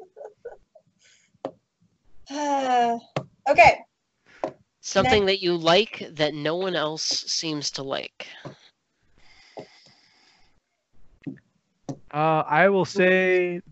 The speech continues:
Speaker 3: the Horatio Hornblower series on A and E. I can rewatch it, like, fifty times.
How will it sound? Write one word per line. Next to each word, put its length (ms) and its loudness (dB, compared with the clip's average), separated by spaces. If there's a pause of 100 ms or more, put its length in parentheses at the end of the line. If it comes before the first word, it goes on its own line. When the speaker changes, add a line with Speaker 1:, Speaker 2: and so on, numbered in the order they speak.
Speaker 3:
the 100 -6
Horatio 560 6
Hornblower 640 2
series 420 0
on 120 -2
A 180 2
and 120 -2
E. 200 -6 (920)
I 220 4
can 160 2
rewatch 380 6
it, 100 2
like, 280 2
fifty 260 -2
times. 540 -2